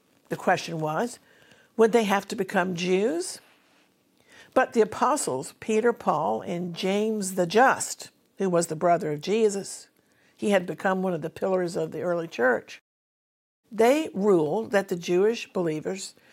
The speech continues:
should not burden the Gentiles who were turning to God. In fact, James said all the prophets had attested that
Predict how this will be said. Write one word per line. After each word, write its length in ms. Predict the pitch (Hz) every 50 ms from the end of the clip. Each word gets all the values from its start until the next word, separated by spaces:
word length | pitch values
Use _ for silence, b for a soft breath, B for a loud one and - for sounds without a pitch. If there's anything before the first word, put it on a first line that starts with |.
| b b b b
should 240 | b - 233 220
not 340 | 233 247 254 269 - 214 180
burden 440 | 175 220 254 302 320 294 311 285 247
the 80 | 208 170
Gentiles 720 | - 175 156 147 165 - - - - - 71 - 170 -
who 100 | 202 180
were 120 | 185 165
turning 340 | - - - 156 156 156 147
to 80 | 160
God. 420 | 147 160 147 135 143 - 180 170 - _ _ _ _ b b b b b b b b b
In 100 | 208 180
fact, 300 | - 185 185 220 226 -
James 340 | 175 196 190 190 190 190 -
said 300 | - - 185 180 180 180 -
all 300 | - 214 240 285 330 339
the 100 | 311 294
prophets 540 | - - - 180 160 156 - - 101 - -
had 120 | - 165 151
attested 580 | 151 - - - - - - - - 226 110
that 220 | - 165 165 -